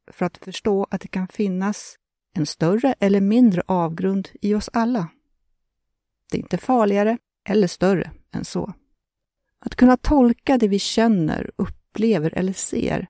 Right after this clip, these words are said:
när det är obehagligt eller skrämmande.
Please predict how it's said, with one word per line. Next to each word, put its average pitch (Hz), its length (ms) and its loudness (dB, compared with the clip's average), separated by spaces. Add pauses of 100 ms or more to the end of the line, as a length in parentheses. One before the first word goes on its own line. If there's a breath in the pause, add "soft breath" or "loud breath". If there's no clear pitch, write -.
(260)
när 196 200 -2
det 202 80 0
är 202 120 -2
obehagligt 208 960 -2
eller 220 300 2
skrämmande. 165 680 -6